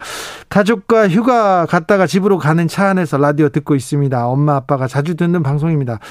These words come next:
대통령님, 싸우지 마세요." 이렇게 얘기합니다. 아, 대통령님을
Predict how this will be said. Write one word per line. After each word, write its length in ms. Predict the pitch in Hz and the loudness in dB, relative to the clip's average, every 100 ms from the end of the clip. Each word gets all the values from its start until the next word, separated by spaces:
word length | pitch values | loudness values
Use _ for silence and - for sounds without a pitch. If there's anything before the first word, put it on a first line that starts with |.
| - | -6
대통령님, 580 | 180 185 202 196 190 156 | -2 0 2 2 0 0
싸우지 360 | 214 233 226 | 0 0 2
마세요." 480 | 240 208 233 220 208 | 0 2 2 2 2
이렇게 340 | 147 147 - | 2 0 0
얘기합니다. 320 | 139 131 123 123 | -2 -2 -4 -4
아, 200 | 120 127 | -4 -2
대통령님을 920 | 131 131 160 160 143 139 143 143 | -4 -2 0 0 0 -2 0 0